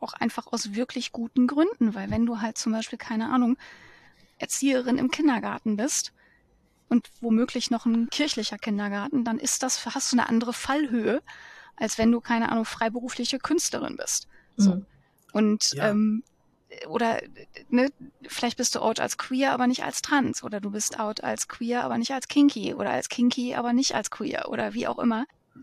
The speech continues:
Speaker 1: Insofern ist halt auch oft dieses, du gehst in diesen Raum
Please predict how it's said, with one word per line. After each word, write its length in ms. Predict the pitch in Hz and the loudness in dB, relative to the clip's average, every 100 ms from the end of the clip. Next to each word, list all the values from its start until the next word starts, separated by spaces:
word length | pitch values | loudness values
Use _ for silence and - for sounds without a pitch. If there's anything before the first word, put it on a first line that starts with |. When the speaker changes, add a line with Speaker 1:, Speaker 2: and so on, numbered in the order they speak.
| - | 0
Speaker 1:
Insofern 680 | 247 240 240 240 220 214 - _ _ _ | 0 2 -2 2 4 2 0 _ _ _
ist 200 | 233 - | -4 -2
halt 160 | 233 - | -4 -6
auch 100 | - | -4
oft 260 | - 226 - | -4 -2 -4
dieses, 260 | 220 233 | -4 -2
du 100 | - | -4
gehst 280 | 214 233 - | 0 0 0
in 100 | 226 | -2
diesen 200 | 220 214 | 0 0
Raum 380 | 202 196 247 | 2 6 6